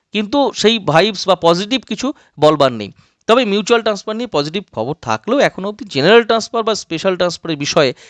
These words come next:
সেই অর্থে কোনো রকম তথ্য বা আপডেট পজিটিভ ভাইবসে নেই। তবে লোকসভা ভোটের আগে বিভিন্ন মারফত যা শোনা গেছিল, তাতে ভোট পরবর্তী পর্যায়ে এই নিয়ে কাজ শুরু হতে পারে বা হচ্ছে বা, উম, এই রকম একটা ভাইবস ছিল এবং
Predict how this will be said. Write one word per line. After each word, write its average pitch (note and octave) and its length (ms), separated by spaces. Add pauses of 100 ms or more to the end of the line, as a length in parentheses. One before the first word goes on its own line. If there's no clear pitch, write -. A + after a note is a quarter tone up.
(120)
সেই A#3+ 360
অর্থে B3 280
কোনো G3 180
রকম D#3+ 220
তথ্য C3+ 340
বা B2+ 180
আপডেট B2+ 260 (160)
পজিটিভ F#3 440
ভাইবসে D#3 360
নেই। G2 220 (420)
তবে A#3+ 280
লোকসভা G3 440
ভোটের E3+ 260
আগে D#3 220
বিভিন্ন C4 400
মারফত C#3+ 340
যা C3 140
শোনা B2+ 240
গেছিল, A2+ 320 (380)
তাতে G3 220
ভোট G3+ 360
পরবর্তী A3+ 580
পর্যায়ে A#3 580
এই A#3 160
নিয়ে A#3+ 180
কাজ A3+ 180
শুরু A#3+ 320
হতে A3+ 160
পারে G#3+ 220
বা G3+ 100
হচ্ছে G#3+ 460 (360)
বা, G3+ 420
উম, G3 260 (260)
এই A3+ 160
রকম A#3+ 360 (100)
একটা G3 260
ভাইবস F#3 320
ছিল F#3+ 200
এবং F#3 260